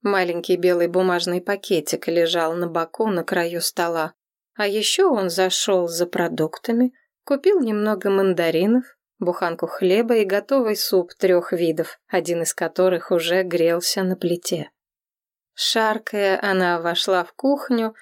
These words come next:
и по морщинке меж бровей Уилла, по напряжению в челюсти поняла, что вид у нее сродни самочувствию, то есть кошмарный. Поэтому, когда он выставил перед ней упаковку жаропонижающего и открыл прописанные ей противоотечные средства,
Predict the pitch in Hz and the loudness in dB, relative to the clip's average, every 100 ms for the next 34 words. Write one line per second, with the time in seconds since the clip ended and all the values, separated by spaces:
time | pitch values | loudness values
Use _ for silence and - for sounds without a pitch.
0 | - _ - 240 247 240 240 226 - 247 | -20 _ -2 -2 2 2 2 0 0 0
1 | 226 220 208 196 185 185 180 190 185 170 | 0 0 2 0 0 0 2 2 4 4
2 | 180 240 240 202 180 180 175 180 175 165 | 4 4 4 0 0 -2 0 2 0 2
3 | 190 202 175 165 - - 226 233 208 196 | 2 2 -2 -4 -4 -2 2 2 0 -4
4 | - - 190 180 190 175 175 175 175 170 | -4 0 0 0 -2 -2 0 0 0 0
5 | - - 165 160 156 151 185 302 330 311 | -2 -4 -4 -2 -6 -2 0 2 0 2
6 | 294 285 254 254 247 247 208 175 160 165 | 4 4 4 2 2 0 0 -2 -2 -2
7 | 175 196 190 175 156 - 165 - - 123 | -2 -2 -2 -2 -2 -4 -4 -4 -4 -4
8 | - 156 - - - 170 185 202 147 - | -2 -6 -6 -4 -4 -2 -2 -2 -6 -12
9 | - _ _ _ _ _ _ - 240 285 | -20 _ _ _ _ _ _ -2 2 2
10 | 370 349 302 285 226 208 220 226 220 208 | 2 2 2 2 0 0 0 2 2 0
11 | 190 285 - - 214 196 - 208 190 214 | 0 0 0 -2 0 0 0 0 0 2
12 | 233 196 202 196 - 226 - 190 185 190 | 2 0 -2 -2 0 0 0 2 2 2
13 | 196 185 185 180 170 196 262 226 - - | 0 0 0 0 0 2 2 0 0 -2
14 | 170 170 170 175 175 - 214 247 220 190 | 0 2 2 2 -2 -2 2 2 2 -2
15 | 180 226 - 196 185 180 170 170 190 185 | -2 -4 -2 0 0 2 0 2 2 2
16 | 175 180 175 180 180 180 - 196 - 175 | 0 -4 -2 0 0 0 -2 -2 -2 -2
17 | 151 151 190 247 311 - 240 233 233 | -2 -2 0 0 0 -4 -2 -2 -4